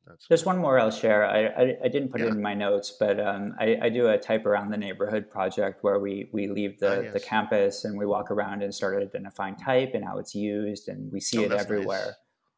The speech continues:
Speaker 2: It's a great one, right? Um,
Speaker 1: Yeah.
Speaker 2: you know, I think it's in Bruce Mao's Lifestyles where there's a spread where it,
Speaker 1: Ah.
Speaker 2: all of the type is removed from a, a, a photo
Speaker 1: Ah,
Speaker 2: of, a, of
Speaker 1: yes,
Speaker 2: the strip.
Speaker 1: right.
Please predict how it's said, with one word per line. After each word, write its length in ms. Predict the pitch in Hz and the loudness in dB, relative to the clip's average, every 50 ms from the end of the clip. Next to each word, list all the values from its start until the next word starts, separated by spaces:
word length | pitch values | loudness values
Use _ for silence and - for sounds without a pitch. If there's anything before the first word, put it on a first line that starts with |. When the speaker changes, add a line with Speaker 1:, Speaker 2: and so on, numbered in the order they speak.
| _ - | _ -4
Speaker 2:
It's 160 | - 143 165 | -2 0 2
a 40 | 214 | 4
great 200 | 156 175 185 - | 6 6 4 4
one, 220 | 143 104 92 98 | 2 -2 -4 -4
right? 340 | 95 98 101 107 110 120 - - - | -4 -4 -4 -2 -4 -4 -6 -4 -2
Um, 440 | 110 107 107 101 101 104 104 107 - _ _ - | 0 0 0 0 0 -4 -8 -10 -12 _ _ -14
Speaker 1:
Yeah. 200 | 107 110 113 101 | -10 -10 -8 -4
Speaker 2:
you 60 | 117 | 0
know, 80 | 120 123 | 2 4
I 60 | 131 | 4
think 220 | 127 185 180 175 | 4 2 0 -2
it's 180 | 208 - - - | -2 -2 -2 -2
in 200 | 175 143 127 117 | 0 0 0 0
Bruce 260 | 135 131 131 - - | 0 -2 -2 -2 -2
Mao's 320 | 131 117 117 120 117 - | -2 -2 0 -2 -2 -2
Lifestyles 680 | 104 98 95 107 - - - 123 117 117 120 127 123 120 | 0 0 0 0 -2 -2 -2 0 0 2 2 0 0 0
where 140 | 117 107 | 0 0
there's 240 | 101 98 101 98 - | 0 0 -2 -2 -2
a 80 | 98 95 | -4 -6
spread 680 | - - - - - 113 110 107 101 95 95 - - - _ _ _ _ _ _ _ _ | -6 -8 -8 -4 0 2 2 2 2 0 -4 -6 -10 -14 _ _ _ _ _ _ _ _
where 180 | - 107 104 104 | 4 6 6 6
it, 340 | 104 - 120 120 107 - - | 6 4 0 -4 -4 -4 -4
Speaker 1:
Ah. 80 | 87 101 | 0 2
Speaker 2:
all 180 | 110 117 131 | 4 6 6
of 120 | 143 135 135 | 4 2 0
the 80 | 131 | -4
type 340 | - - - 110 113 110 113 | -2 0 2 2 2 2 2
is 160 | 117 110 113 | 0 0 0
removed 640 | 107 101 101 101 98 104 110 113 107 87 - - - | 0 0 0 0 0 0 0 0 0 -2 -4 -10 -18
from 400 | - - - - 107 98 98 98 | -20 -18 -10 -6 -6 -4 -4 -4
a, 300 | 95 92 95 98 - - - | -4 -4 -4 -6 -6 -6 -4
a, 200 | 104 101 95 - - | -2 -2 -2 -4 -6
a 40 | 104 | -10
photo 480 | - - 113 107 107 110 104 95 90 90 | -4 2 2 4 4 4 2 0 0 2
Speaker 1:
Ah, 200 | - 135 147 160 | 2 2 2 2
Speaker 2:
of, 100 | 165 165 | 0 -2
a, 40 | - | -2
of 60 | - | -2
Speaker 1:
yes, 500 | 170 - - 170 170 165 127 110 107 101 | 0 0 2 2 2 2 0 0 -2 -4
Speaker 2:
the 100 | - 95 | -6 -4
strip. 320 | - - - 107 131 117 95 | -4 -4 0 2 4 4 4
Speaker 1:
right. 460 | 113 113 104 87 82 - - - - | 4 0 -2 -4 -8 -10 -14 -18 -20